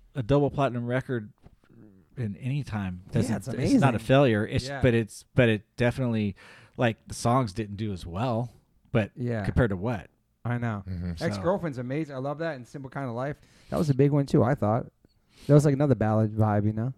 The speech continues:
Speaker 1: Mm-hmm.
Speaker 2: But Ex-Girlfriend's sick, man. It's like, I love that. And then the Rocksteady, too. Hey Baby and Hella Good, like, that bass line. I, I,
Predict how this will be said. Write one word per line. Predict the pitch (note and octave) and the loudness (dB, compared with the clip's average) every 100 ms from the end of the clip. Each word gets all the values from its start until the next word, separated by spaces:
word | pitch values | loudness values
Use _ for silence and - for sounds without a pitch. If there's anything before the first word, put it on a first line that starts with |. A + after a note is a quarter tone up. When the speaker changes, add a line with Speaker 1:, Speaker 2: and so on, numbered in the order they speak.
| - | -2
Speaker 1:
Mm-hmm. | C3 C#3 D3+ - _ _ _ - | 0 0 -2 -6 _ _ _ -2
Speaker 2:
But | C3 | 2
Ex-Girlfriend's | C#3+ - D#3 D#3 A2+ G2+ | 4 8 10 10 4 -6
sick, | - B2+ G#2 G2+ | -2 0 0 -4
man. | G#2 G#2 | -6 -6
It's | G#2 G#2+ | -8 -6
like, | G#2+ G#2 - - _ _ _ _ _ _ _ - | -6 -8 -12 -20 _ _ _ _ _ _ _ -12
I | C3 | -8
love | C3+ B2 | -8 -8
that. | A#2 A#2+ | -12 -12
And | D3 | -12
then | C#3+ | -10
the | |
Rocksteady, | C#3+ C#3+ - D3+ D3 | -8 -8 -8 -12 -12
too. | D3 D3 B2+ - _ _ - | -12 -14 -14 -18 _ _ -14
Hey | D3 | -10
Baby | C3+ C#3 C#3+ | -8 -8 -8
and | C3+ | -10
Hella | D#3+ C3+ B2 | -8 -8 -8
Good, | C#3 D3 | -8 -6
like, | B2+ A#2 | -8 -10
that | A#2+ | -14
bass | A2 C#3 C#3+ | -12 -14 -14
line. | C#3+ C3+ | -16 -16
I, | C3 | -18
I, | - | -16